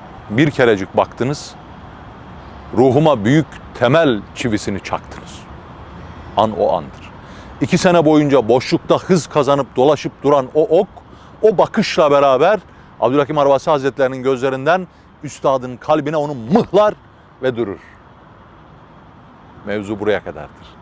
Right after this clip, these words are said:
Necip Fazıl buradan sonraki ve önceki hayatını mukayese için belki de bir dervişin yazabileceği en güzel şiiri iki mısrayla yazar. "Tam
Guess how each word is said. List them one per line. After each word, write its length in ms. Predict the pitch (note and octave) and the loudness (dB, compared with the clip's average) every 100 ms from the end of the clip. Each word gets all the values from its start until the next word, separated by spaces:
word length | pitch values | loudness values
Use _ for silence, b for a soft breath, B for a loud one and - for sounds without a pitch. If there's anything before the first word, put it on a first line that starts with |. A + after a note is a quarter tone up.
| - - B B B - | -20 -20 B B B -6
Necip 280 | G#2+ E3+ - | -4 -2 0
Fazıl 380 | G3 F3 C3 F#2+ - - - - G2+ | 2 2 0 -4 -16 -20 -20 -18 -2
buradan 380 | F3+ B2+ F3+ A3+ | 0 2 0 0
sonraki 640 | - D#3+ D3 C3 - G#2 | -2 -2 0 -2 -4 -6
ve 40 | G2+ | -6
önceki 480 | C#3 C3+ C3+ C3+ D#3+ | -6 -4 -4 -2 -2
hayatını 500 | C#3 C3+ A#2+ B2+ A#2+ | 0 0 0 -6 -10
mukayese 600 | A#2 C3+ C3+ C#3+ - F3+ | -6 -2 -2 -2 -6 -8
için 280 | - E3+ D3+ | -6 -12 -8
belki 260 | C3 D3+ D#3 | -4 -4 -4
de 160 | C3+ A#2+ | -6 -4
bir 180 | D3 | -4
dervişin 360 | B2+ A#2 A2 D3+ | -2 -2 -6 -10
yazabileceği 640 | B2 A2+ A#2+ B2 A#2+ C3+ | -8 -4 -4 -2 -2 -2
en 220 | - F#3 | -2 -4
güzel 260 | C#3+ A#2 A2+ | -4 -4 -4
şiiri 280 | - A#2 C#3 | -4 -8 -8
iki 240 | A#2+ - | -10 -10
mısrayla 480 | A2+ - A#2 G#2 F2 | -10 -6 -2 -2 -4
yazar. 240 | D2+ C#2+ C2 - - - - - - B B B B B B - - - | -12 -14 -18 -20 -20 -20 -20 -20 -20 B B B B B B -20 -20 -4
"Tam 220 | D3 F#3 | 0 0